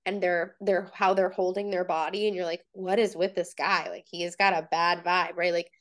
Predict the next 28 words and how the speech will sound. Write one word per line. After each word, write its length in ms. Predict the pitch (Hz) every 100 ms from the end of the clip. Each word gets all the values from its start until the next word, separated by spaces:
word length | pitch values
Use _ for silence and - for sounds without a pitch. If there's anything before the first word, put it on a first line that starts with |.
| _ _ _ -
your 200 | 208 233
energy, 400 | 240 262 285 247
your 140 | 247 214
<laughs> 80 | 214
physical 420 | 233 226 254 214
body, 360 | 202 208 208
and 100 | 202
your 120 | 196 190
mind 420 | 202 202 190 190
are 280 | 175 180 -
very 280 | 196 190 185
connected, 720 | - 190 175 - - - 190
right? 300 | 175 160 185 185 - - _ _ -
So 600 | - 240 220 208 180 - _ -
we 200 | 208 226
have 280 | 214 240 240
to, 80 | 233
and 320 | 190 196 185 -
we 120 | 220
have 100 | 226
to 80 | 220
embrace 440 | 190 190 208 208
that. 180 | 190 170
We 80 | 175
have 160 | 175 170
to 80 |
accept 420 | 160 - 160 165 -
that. 260 | 147 117